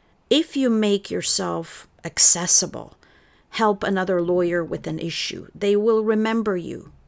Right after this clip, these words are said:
This may be the beginning of a beautiful referral relationship and maybe even a friendship. At the end of the six months, go back to your plan and assess it.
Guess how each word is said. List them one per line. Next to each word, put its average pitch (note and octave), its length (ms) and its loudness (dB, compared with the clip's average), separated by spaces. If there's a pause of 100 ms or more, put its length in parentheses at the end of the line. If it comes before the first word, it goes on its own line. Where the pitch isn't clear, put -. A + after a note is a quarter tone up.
(140)
This - 380 0
may F#3+ 240 0
be F#3 440 -4 (380)
the F#3+ 80 0
beginning F#3+ 640 0
of F3 240 -6
a E3+ 260 -4 (340)
beautiful G#3+ 800 0
referral F3 680 -2
relationship E3 920 -6
and E3 340 -6
maybe D#3+ 560 -6
even D#3 460 -10
a D3+ 60 -16
friendship. - 720 -14 (1080)
At E3 140 -12
the F3 200 -8
end C4 300 2
of A#3 160 2
the F3+ 80 -4
six - 420 -2
months, - 540 -6 (360)
go F3 140 -4
back G3 500 -4
to G#3+ 100 -4
your F#3+ 100 0
plan F3 560 -6 (300)
and E3+ 180 -2
assess F3 560 2
it. - 300 -12